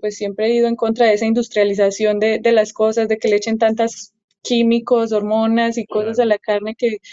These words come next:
Speaker 1: aparte de todo el sufrimiento que no es necesario. Entonces, es un ir más allá y es algo que va conmigo y por eso decidí hacer ese cambio también.
Speaker 2: Ah, súper. Y, y siempre que yo te, te molesto con esas preguntas del título, yo lo digo mucho es porque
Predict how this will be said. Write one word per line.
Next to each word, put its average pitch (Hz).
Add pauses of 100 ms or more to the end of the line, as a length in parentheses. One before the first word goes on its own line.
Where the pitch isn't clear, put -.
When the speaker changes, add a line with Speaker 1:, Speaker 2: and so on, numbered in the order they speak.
(180)
Speaker 1:
aparte 226
de 247
todo 220
el 226
sufrimiento 220
que 254
no 240
es 233
necesario. 240
Entonces, 220
es 233
un 240
ir 247
más 240
allá 254
y 247
es 214
algo 247
que 220
va 202 (120)
conmigo 262
y 196
por 202
eso 196
decidí 196
hacer 208
ese 202
cambio 190
también. 185 (640)
Speaker 2:
Ah, 98
súper. 104 (320)
Y, 139 (140)
y 147
siempre 180
que 202
yo 156
te, 175
te 170
molesto 160
con 147
esas 135
preguntas 127
del 143
título, 156
yo 160
lo 170
digo 190
mucho 185
es 170
porque 156